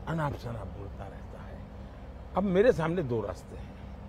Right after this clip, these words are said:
कि जो हो हल्ला हो रहा है, मैं अपना ध्यान उसमें केंद्रित करूं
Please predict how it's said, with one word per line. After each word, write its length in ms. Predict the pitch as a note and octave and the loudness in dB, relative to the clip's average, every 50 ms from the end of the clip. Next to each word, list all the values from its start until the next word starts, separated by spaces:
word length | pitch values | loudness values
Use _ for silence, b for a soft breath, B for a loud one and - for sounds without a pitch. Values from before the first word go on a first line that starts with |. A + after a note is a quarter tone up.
| - - - - - - - - - - - - - - - - - - - - - - - - | -10 -10 -10 -10 -10 -12 -12 -12 -12 -12 -12 -12 -12 -12 -12 -12 -12 -12 -12 -12 -12 -10 -6 -2
कि 120 | D#3+ E3 | -2 0
जो 220 | E3 F#3 G3 F#3+ D#3 | 4 6 6 6 6
हो 300 | - A#2+ D3+ D3+ C#3 C#3+ | 4 4 4 6 6 6
हल्ला 220 | C#3+ D3 D#3+ E3+ | 6 6 6 4
हो 180 | D3+ C#3+ C#3 D3 | 4 2 2 2
रहा 160 | D3 C#3+ D3 | 0 0 0
है, 120 | D#3 E3 | 0 0
मैं 180 | D#3 D3 D#3 D3+ | -2 -2 -4 -4
अपना 320 | - B2 G#2+ C#3+ D#3+ D#3 | -6 -6 -6 -4 -4 -2
ध्यान 220 | C#3+ C#3+ D3+ D3+ C#3+ | 0 0 0 -2 -2
उसमें 300 | B2 - - E3+ F3+ - | -4 -4 -6 -6 -4 -2
केंद्रित 300 | F3 E3 D#3+ E3+ F3+ E3 - | -2 -4 -4 -4 -6 -6 -6
करूं 160 | F#3 E3+ F#3 | -6 -6 -6